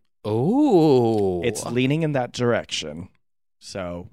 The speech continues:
Speaker 1: That
Speaker 2: fingers
Speaker 1: is
Speaker 2: crossed.
Speaker 1: a statement.
Speaker 2: It is a statement. I think she can do it. Shout out to Foxes.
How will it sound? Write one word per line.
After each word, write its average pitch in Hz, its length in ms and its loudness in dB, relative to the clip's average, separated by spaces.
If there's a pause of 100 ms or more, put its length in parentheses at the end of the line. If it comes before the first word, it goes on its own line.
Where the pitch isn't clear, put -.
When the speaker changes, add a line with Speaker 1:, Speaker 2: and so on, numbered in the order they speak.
Speaker 1:
That 113 220 -2
Speaker 2:
fingers 131 300 -2
Speaker 1:
is 135 60 -6
Speaker 2:
crossed. 87 400 -2
Speaker 1:
a 117 240 -2
statement. 95 680 -4
Speaker 2:
It 123 80 2
is 135 120 -2
a 160 60 -4
statement. 123 480 -6 (720)
I 113 80 -6
think 127 180 -4
she 151 140 -8
can 151 120 -6
do 135 180 -4
it. - 180 -6 (340)
Shout 101 340 -10
out 101 300 -10
to 95 400 -10 (140)
Foxes. 117 640 -2